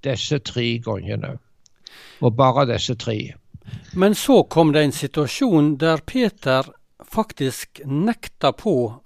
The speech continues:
Speaker 2: at han kjente Jesus.
Speaker 1: Ja, altså, Jesus, han forutsa det at, eh, det kommer alle til å vende seg bort ifra meg.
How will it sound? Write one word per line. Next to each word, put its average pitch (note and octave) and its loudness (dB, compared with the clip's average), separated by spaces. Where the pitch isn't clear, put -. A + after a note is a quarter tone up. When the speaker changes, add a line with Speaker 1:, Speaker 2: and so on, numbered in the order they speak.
Speaker 2:
at - -8
han C#3 -2
kjente F3+ -4
Jesus. - -8
Speaker 1:
Ja, A#2+ -2
altså, D#3+ 2
Jesus, D#3+ 2
han D3+ 0
forutsa E3 0
det D3 2
at, C3+ -4
eh, C3 -2
det C#3+ 0
kommer C#3+ 0
alle D3+ -2
til C3+ 0
å C3 2
vende B2+ 2
seg B2 0
bort A#2 -4
ifra A#2 0
meg. - -4